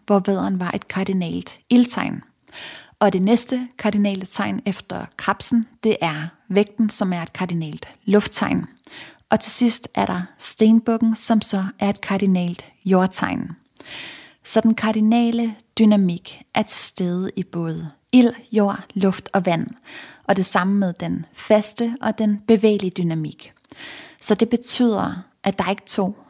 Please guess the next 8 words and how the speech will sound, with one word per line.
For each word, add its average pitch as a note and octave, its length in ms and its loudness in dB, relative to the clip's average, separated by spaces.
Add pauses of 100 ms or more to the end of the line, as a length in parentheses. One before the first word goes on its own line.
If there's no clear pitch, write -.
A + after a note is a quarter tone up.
(120)
ildtegn, A#3 580 4
der G#3+ 60 0
er G#3 40 -4
kardinale. G#3 680 2 (540)
Det A3 140 4
er G#3 40 -2
kun E3+ 360 -4 (160)
vædderen. A3 500 4